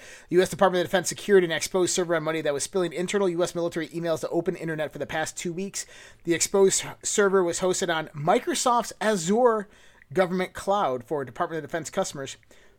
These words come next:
which uses servers that are physically separated from other commercial, commercial customers, and as such can be sh-, used to share sensitive but unclassified government data. The exposed server was part of an internal mailbox system storing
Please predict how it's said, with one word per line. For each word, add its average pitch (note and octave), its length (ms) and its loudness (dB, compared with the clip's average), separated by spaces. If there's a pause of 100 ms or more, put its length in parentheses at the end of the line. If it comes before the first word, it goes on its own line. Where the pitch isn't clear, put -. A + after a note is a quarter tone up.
(340)
which F3 220 2
uses G3 340 0
servers B3 300 0
that F#3 120 0
are F3 60 -2
physically A3 320 -2
separated F3+ 480 0
from E3+ 120 -4
other E3+ 120 -2
commercial, D#3+ 540 -4 (140)
commercial E3 560 -2
customers, D#3 560 -4 (440)
and E3 120 -6
as F3+ 240 0
such B3+ 280 0
can F#3+ 160 0
be F3 280 -4
sh-, - 160 2
used G#3 400 2
to F3+ 80 -4
share F#3 280 2
sensitive F3+ 460 0
but D#3 240 2 (380)
unclassified D#3 800 0
government C#3 320 -4
data. E3 280 -2 (760)
The D#3+ 100 2
exposed F3 400 2
server G#3 420 2 (280)
was F3 120 0
part F#3+ 160 6
of E3+ 80 2
an F3+ 120 -4
internal B3 340 2
mailbox G3 420 6
system F#3+ 300 -2
storing G3+ 480 0